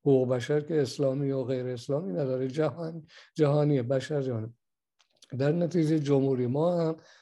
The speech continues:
جمهوری ایرانه، یعنی جمهوریتیه که، اه، در ایران برقرار خواهد شد. آخرین جمله‌ای که می‌خوام بگم، چون در مورد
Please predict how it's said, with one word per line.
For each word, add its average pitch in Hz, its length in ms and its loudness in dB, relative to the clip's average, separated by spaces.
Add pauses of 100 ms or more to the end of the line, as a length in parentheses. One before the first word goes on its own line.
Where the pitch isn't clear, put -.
(120)
جمهوری 127 640 -2
ایرانه، 123 800 -4
یعنی 113 140 -6
جمهوریتیه 127 840 -2
که، 160 400 -2 (460)
اه، 120 320 0
در 117 280 0
ایران 131 680 0
برقرار 113 500 -4
خواهد 113 320 -10
شد. 117 360 -10 (460)
آخرین 139 400 4
جمله‌ای 135 380 2
که 139 140 -4
می‌خوام 120 360 -2
بگم، 139 600 0 (420)
چون 151 280 0
در 127 220 0
مورد 123 460 -2